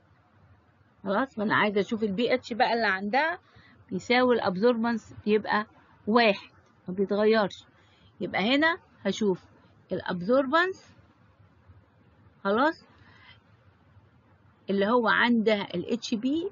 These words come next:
بتساوي ال B، الاتنين زي بعض، يبقى ده ال absorbance واحد. ال بي اتش دي كام؟ أهي بجيبها من الكيرفين بعد ما أقيس ال اتش بي at different بي اتش وبقيس ال B at different بي اتش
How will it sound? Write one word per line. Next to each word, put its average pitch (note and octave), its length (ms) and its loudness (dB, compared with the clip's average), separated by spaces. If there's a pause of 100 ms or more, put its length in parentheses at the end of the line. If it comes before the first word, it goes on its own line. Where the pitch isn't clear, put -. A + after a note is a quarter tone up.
بتساوي A3+ 760 -2
ال G3 220 0
B، F3 200 -4 (360)
الاتنين G#3 400 -2
زي F#3 180 -2
بعض، F3 400 -6
يبقى F3 260 -6
ده G3 120 0
ال F#3 200 -6
absorbance G#3 440 -6
واحد. A3 420 -2
ال D3 140 -4
بي A#3 260 -2
اتش A3+ 200 -6
دي G3 220 -2
كام؟ G3 600 0 (760)
أهي D#3+ 260 -2
بجيبها G3 480 -2
من F#3+ 160 -6
الكيرفين F3 800 -2
بعد E3+ 280 -6
ما E3+ 120 -10
أقيس F#3 500 -6 (560)
ال F#3 140 -4
اتش G#3 260 -2
بي G3+ 280 -2
at F3+ 160 -4 (120)
different G3 400 -4
بي F#3 260 -4
اتش - 240 -12 (120)
وبقيس F#3+ 440 -4
ال F#3+ 160 -2
B G3 300 -2
at F3 260 -6
different G3+ 380 -4
بي G#3+ 300 -2
اتش - 280 -8